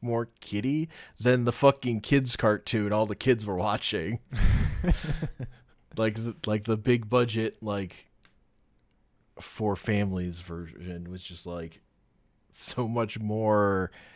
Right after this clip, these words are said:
adult, like, I don't know, childish than the,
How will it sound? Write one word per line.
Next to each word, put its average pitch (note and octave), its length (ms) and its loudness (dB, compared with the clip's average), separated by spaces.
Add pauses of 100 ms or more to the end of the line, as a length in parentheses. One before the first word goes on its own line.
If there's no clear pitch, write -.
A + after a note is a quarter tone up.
(1300)
adult, G2 480 0
like, F#2+ 380 -4 (300)
I F#2 80 -4
don't E2 120 -6
know, D#2 360 -8 (320)
childish F2+ 840 -4
than F2 400 -4
the, F2+ 240 -6